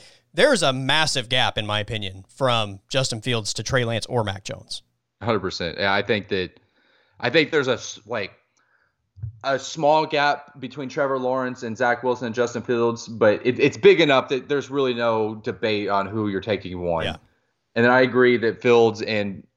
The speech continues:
Speaker 2: and Wilson are pretty close. And then Trey Lance is, like, the same gap that's between Lawrence and Wilson and Fields. I think that's there between Lance and those, and those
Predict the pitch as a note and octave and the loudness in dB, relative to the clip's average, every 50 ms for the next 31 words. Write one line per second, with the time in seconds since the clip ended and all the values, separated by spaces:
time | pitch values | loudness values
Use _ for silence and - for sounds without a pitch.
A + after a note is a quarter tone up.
0 | - _ - A2+ A2 G#2 G#2 G2 A2 A2 A2 A2 - A2+ G#2 G2+ F#2 - - - | -20 _ -6 -4 -4 -4 -2 2 2 2 2 2 0 -2 -2 -2 -2 -4 -12 -6
1 | - C3 B2 A2+ A2 - - A#2 A2 A2 A2+ G#2+ G#2+ - - - _ _ _ _ | -2 0 0 0 0 0 2 4 4 6 4 2 0 -4 -12 -14 _ _ _ _
2 | _ _ _ _ _ _ _ _ - G#2+ G#2+ G#2 G#2 G2+ G2+ G2+ G2 G2 F#2+ F#2 | _ _ _ _ _ _ _ _ -4 -2 -2 0 2 2 4 4 4 2 0 -2
3 | F2+ F2+ F2+ _ _ _ _ _ _ _ _ _ _ _ _ _ _ _ _ _ | -4 -8 -10 _ _ _ _ _ _ _ _ _ _ _ _ _ _ _ _ _
4 | _ _ _ _ _ _ _ - - - B2 A#2 A#2 A2+ A2+ A2 A2+ A2+ A2 - | _ _ _ _ _ _ _ -14 -4 0 2 4 4 4 4 2 2 0 -2 -4
5 | A#2 G#2 F#2 G#2 G#2 G2 F#2+ F#2 F#2 - _ _ _ _ _ _ _ _ _ _ | -6 -6 -4 -2 0 0 0 -2 -4 -10 _ _ _ _ _ _ _ _ _ _
6 | - B2 B2+ A#2 - D3 C#3 C#3+ C#3+ C3 A2+ B2+ B2 B2 B2 B2+ B2 - - A#2+ | -8 -6 -6 -4 0 0 2 2 2 2 2 2 2 2 2 -2 -6 -8 -6 -10
7 | A#2 A#2 - B2 A#2 A2+ G#2+ G2+ G#2+ A2+ A#2 A#2 A2+ A#2 A2+ A2 - - - - | -10 -10 -8 -6 -6 -6 -4 -2 0 2 4 4 4 2 0 -2 -8 -12 -10 -6
8 | G#2+ G#2 G2+ G2 G2 F#2+ F#2 F2 - - A2+ A2+ A2+ A2+ A2+ A#2 G#2 G2 F2+ - | -2 -2 -2 -2 -4 -6 -10 -10 -8 -2 2 2 2 2 0 -4 -4 -6 -4 0
9 | A2+ A2 A2 A2 G#2+ - - - - - _ _ _ _ - - G#2 G2 G#2+ G2+ | 2 4 4 4 2 0 -4 -18 -20 -20 _ _ _ _ -4 -2 -2 0 0 -2
10 | F2+ - G#2 G2+ - - A2+ G#2+ G#2 G2 G2 - - G#2 F#2+ F#2+ G2 G2+ G2+ F#2+ | 0 2 2 2 2 0 0 0 0 0 -2 -6 -6 -6 -2 0 0 0 0 -2
11 | - G2+ F#2 F2+ F#2 F#2 F2+ F2 E2+ - - - _ - G2 F#2+ F#2 F2 F2 F#2 | -4 -6 -6 -4 -2 -2 -2 -2 -4 -8 -18 -20 _ -10 -8 -6 -6 -6 -6 -8
12 | F2 _ _ _ _ - - F#2 F#2+ F#2 - _ | -10 _ _ _ _ -2 0 0 0 -2 -6 _